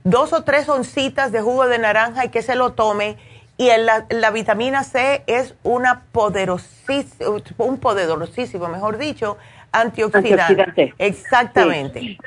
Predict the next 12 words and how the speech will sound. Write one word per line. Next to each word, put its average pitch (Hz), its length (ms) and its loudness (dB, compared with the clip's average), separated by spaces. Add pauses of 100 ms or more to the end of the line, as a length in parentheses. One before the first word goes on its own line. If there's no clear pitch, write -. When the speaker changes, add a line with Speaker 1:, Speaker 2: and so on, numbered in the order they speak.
Speaker 2:
Y, 392 180 4 (400)
y, 233 240 4
y 247 120 2
tiene 254 260 2
un 294 80 -6
poquito 294 340 -2
de 277 200 -2
tos, 240 200 -8 (140)
pero 254 160 -4
yo 233 160 -6
pienso 240 260 -6 (140)
que 196 260 -6